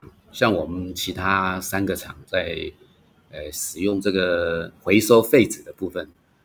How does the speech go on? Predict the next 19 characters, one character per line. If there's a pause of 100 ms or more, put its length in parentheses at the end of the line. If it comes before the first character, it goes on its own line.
(160)
回
收
废
纸
里
面，
以
前
没
有
分
类
的
时
候，
它
的 (240)
那
个